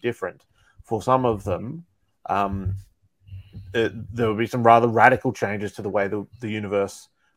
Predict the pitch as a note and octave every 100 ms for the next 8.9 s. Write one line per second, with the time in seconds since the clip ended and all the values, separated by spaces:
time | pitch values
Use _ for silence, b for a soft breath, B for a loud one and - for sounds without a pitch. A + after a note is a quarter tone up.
0 | - C3 F#2+ - - - _ _ _ -
1 | B2 G#2+ F#2 A#2 G2 A2 G#2 A2 G2 -
2 | b - A#2+ G#2 F#2 - A2+ A2 F2 -
3 | A2+ F2 B2 B2 A2+ G#2 G2+ G2 - A2+
4 | A2 G2+ F2+ G#2+ G2+ G2+ G2 G#2 F#2+ F#2
5 | _ _ _ G#2 G#2+ G2 F#2+ F2+ _ _
6 | _ _ _ - A#2+ F2 D3+ D#3 C3+ -
7 | F2 F2+ G#2 G#2 A2 A2 G2 - F#2 G#2
8 | A2 A2 F#2 F#2+ G2+ G#2 A#2 G#2+